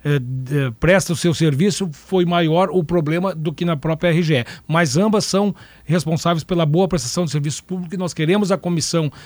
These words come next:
especial para que chamamos todos os seus diretores e vão lá dar as explicações, o plano de contingência e plano de investimento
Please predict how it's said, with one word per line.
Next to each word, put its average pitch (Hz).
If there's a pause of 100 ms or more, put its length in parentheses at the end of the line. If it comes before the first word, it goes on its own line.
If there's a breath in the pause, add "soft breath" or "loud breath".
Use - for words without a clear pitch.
(160 loud breath)
especial 180 (260 loud breath)
para 175
que 151
chamamos 170
todos 214
os 170
seus 160
diretores 160
e 220
vão 214
lá 180
dar 175
as 170
explicações, 151
o 208
plano 202
de 151
contingência 185
e -
plano 190
de 170
investimento 170